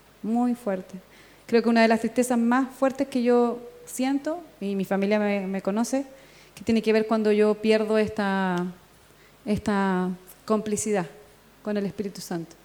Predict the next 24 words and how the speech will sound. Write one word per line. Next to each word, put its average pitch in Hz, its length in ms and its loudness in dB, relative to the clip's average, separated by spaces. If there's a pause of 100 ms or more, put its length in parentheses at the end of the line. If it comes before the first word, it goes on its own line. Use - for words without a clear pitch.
(680)
Porque 202 220 -4
no 202 80 0
es 196 80 0
que 214 100 -4
Él 196 80 0
me 185 120 0
deje 185 240 0
de 180 80 2
amar, 214 340 2
ni 202 100 0
me 196 100 -2
está 190 160 -6
acusando, 208 840 0
ni 196 140 -2
me, 180 460 -2 (260)
ni 214 100 2
me 214 120 4
saca 208 260 2
de 196 80 4
sus 196 160 -4
planes, 247 340 4
nada 311 320 4
de 330 100 6
eso. 180 380 0